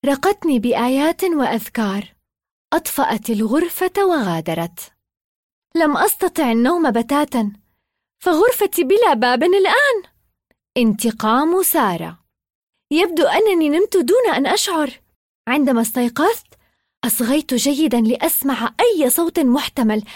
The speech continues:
أو همس خارج الغرفة. هم، لم أسمع الصوت الذي أكرهه. لم أسمع إلا زقزقة العصافير. لحسن حظي، لقد غادر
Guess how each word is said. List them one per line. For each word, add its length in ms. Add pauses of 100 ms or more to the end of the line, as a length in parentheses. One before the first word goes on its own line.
(180)
أو 140
همس 380
خارج 480
الغرفة. 500 (680)
هم، 960 (580)
لم 300
أسمع 440
الصوت 520
الذي 440
أكرهه. 680 (400)
لم 200
أسمع 540
إلا 260
زقزقة 600
العصافير. 800 (520)
لحسن 580
حظي، 500 (400)
لقد 340
غادر 520